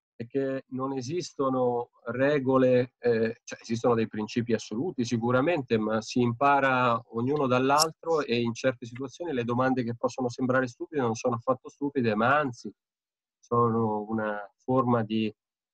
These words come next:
uno, uno stimolo per approfondire. Questo penso che sia una cosa utile per tutti quanti.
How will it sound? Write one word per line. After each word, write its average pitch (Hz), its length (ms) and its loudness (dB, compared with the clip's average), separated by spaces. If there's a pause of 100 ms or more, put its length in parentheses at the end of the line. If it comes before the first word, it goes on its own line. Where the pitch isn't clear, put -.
(360)
uno, 113 300 2
uno 117 260 2
stimolo 151 420 -6
per 117 340 -6
approfondire. 110 960 -8
Questo - 320 -14
penso - 280 -6
che 90 60 -16
sia 95 520 -6
una 95 160 -12
cosa 95 840 2
utile 107 520 6
per 110 180 -2
tutti 113 240 -4
quanti. - 380 -8